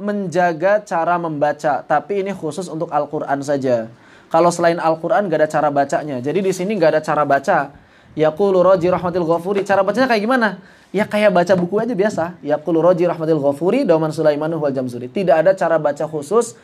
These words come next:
sebagaimana Al-Quran. Tapi kalau sanad Al-Quran, selain menjaga lafadz, juga menjaga cara baca.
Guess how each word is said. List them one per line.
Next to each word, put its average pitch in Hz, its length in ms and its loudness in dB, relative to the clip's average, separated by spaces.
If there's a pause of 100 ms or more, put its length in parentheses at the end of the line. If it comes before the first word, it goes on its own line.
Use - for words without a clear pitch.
(120)
sebagaimana 160 800 2
Al-Quran. 139 1120 -2 (160)
Tapi 175 160 0
kalau 214 240 4
sanad 190 400 0
Al-Quran, 208 720 2 (240)
selain 190 400 2
menjaga 190 400 2
lafadz, 180 480 0
juga 165 320 0
menjaga 160 400 -2
cara 156 240 -2
baca. 147 320 -2